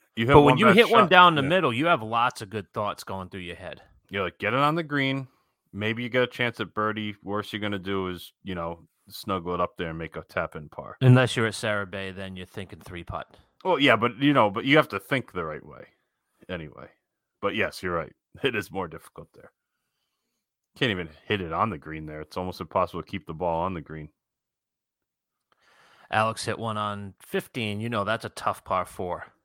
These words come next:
Speaker 1: Yeah, I like that hole a lot. Uh,
Speaker 2: And
Speaker 1: uh,
Speaker 2: he
Speaker 1: that's
Speaker 2: was
Speaker 1: like the number one handicap hole, isn't it?
Speaker 2: Yeah, for par, definitely for par fours. It might, it's one or two.
Speaker 1: It might be the toughest on that side, and I think seven's the number one overall.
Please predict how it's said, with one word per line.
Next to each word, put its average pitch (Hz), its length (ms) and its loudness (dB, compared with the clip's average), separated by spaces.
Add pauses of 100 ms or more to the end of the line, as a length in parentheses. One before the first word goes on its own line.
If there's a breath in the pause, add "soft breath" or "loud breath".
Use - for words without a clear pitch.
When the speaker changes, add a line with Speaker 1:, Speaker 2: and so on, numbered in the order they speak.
(140)
Speaker 1:
Yeah, 95 200 2 (260)
I 120 100 8
like 143 260 8
that 90 160 0
hole 85 300 -2
a - 20 -2
lot. 90 280 2 (260)
Uh, 95 40 -2
Speaker 2:
And 113 180 -2
Speaker 1:
uh, 104 80 0
Speaker 2:
he 139 60 0
Speaker 1:
that's 147 100 6
Speaker 2:
was 143 80 0
Speaker 1:
like 269 160 6
the 247 80 6
number 185 240 10
one 160 100 8
handicap 143 480 2
hole, 165 240 0
isn't 127 200 -2
it? 180 200 -8
Speaker 2:
Yeah, 131 300 4
for 113 240 -6
par, 120 300 -4
definitely 131 380 -6
for 107 120 -12
par 107 240 4
fours. 98 400 -4
It 104 80 -10
might, 110 240 -8
it's - 160 -16
one 117 180 -2
or 107 80 -6
two. 95 380 -8 (1200)
Speaker 1:
It 101 60 -8
might 117 160 0
be 127 80 -2
the 104 100 -2
toughest 104 460 0
on 92 140 0
that 92 180 -4
side, 98 240 0
and 92 80 -6
I 90 40 -6
think 95 200 -10
seven's 92 460 -4
the 90 80 -8
number 87 260 -8
one 85 160 -6
overall. 80 540 -8